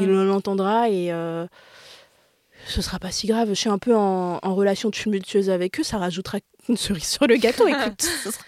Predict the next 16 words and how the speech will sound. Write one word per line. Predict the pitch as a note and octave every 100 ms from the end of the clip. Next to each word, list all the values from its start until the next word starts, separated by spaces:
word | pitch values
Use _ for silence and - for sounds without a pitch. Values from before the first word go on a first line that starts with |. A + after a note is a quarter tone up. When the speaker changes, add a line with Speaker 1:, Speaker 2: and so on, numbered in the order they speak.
| -
Speaker 1:
pas | G3+
Speaker 2:
Tu | F#3+
leur | A3+
as | A3+
jamais | A#3 B3+
présenté, | C4 B3+ A3+ A3 B3 A#3+ - -
euh, | G3+ G3+ G3 -
un | G#3 G3+
petit | -
copain | G#3+ G3 A3
ou |
une | G#3+
petite | -
copine ? | G#3+ G3+ B3 - -
Speaker 1:
Jamais. | A#3 F#3+ A3 B3+ G3+ F3+ _ -
Speaker 2:
Jamais ? | G3